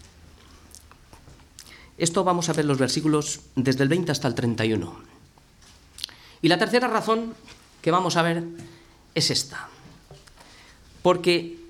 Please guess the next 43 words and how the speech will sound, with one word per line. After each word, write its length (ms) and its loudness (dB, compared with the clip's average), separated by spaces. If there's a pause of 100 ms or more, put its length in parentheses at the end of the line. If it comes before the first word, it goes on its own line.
(140)
si 220 2
me 140 6
justificare, 800 0 (1080)
me 160 4
condenaría 600 2
yo 160 2
mismo". 300 0 (480)
Leemos, 640 0 (180)
"Si 300 2
yo 240 6
me 100 2
justificare, 680 -2
me 120 -2
condenaría 480 4
mi 140 6
boca. 380 -2 (120)
Si 160 0
me 100 4
dijere 320 2
perfecto, 540 -2
esto 240 0
me 160 2
haría 180 2
inicuo. 500 0 (380)
Si 180 2
fuese 280 4
íntegro, 680 4 (240)
no 200 6
haría 240 4
caso 320 2
ni 160 4
de 100 4
mí 140 4
mismo, 380 2
despreciaría 520 2
mi 120 4
vida. 300 0 (100)
Una 180 6
cosa 220 0
resta 260 -2
que 100 0
yo 140 2
diga, 280 -4